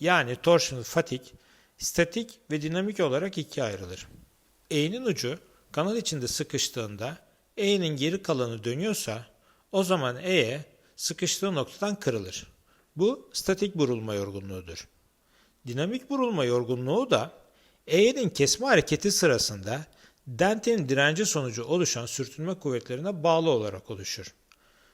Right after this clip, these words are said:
Özellikle kalsifiye dentin varlığında veya kesimi sert dentinlerde bu sürtünmeyi hissederiz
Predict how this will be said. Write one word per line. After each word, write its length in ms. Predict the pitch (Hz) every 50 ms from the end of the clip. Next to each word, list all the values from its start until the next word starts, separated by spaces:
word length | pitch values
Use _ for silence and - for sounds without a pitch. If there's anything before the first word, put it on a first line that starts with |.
| _ _ -
Özellikle 600 | 131 127 139 170 190 226 269 269 - 196 143 -
kalsifiye 580 | - 135 135 123 - - - - 208 240 240 190
dentin 380 | 165 127 117 - - 113 107
varlığında 640 | 104 107 101 98 101 104 101 95 95 92 113 147 175 - - _ _ - - _ _ _ -
veya 480 | 175 202 190 143 147 170 - - - -
kesimi 400 | - 143 135 - 180 180 190 185
sert 360 | - - 196 202 190 196 -
dentinlerde 760 | - 123 110 - - 117 110 110 107 104 101 107 151 190 214 - -
bu 120 | 160 180
sürtünmeyi 520 | 165 - 151 135 - - 120 123 156 190 190
hissederiz 680 | 180 - - 139 104 107 104 95 90 - - - -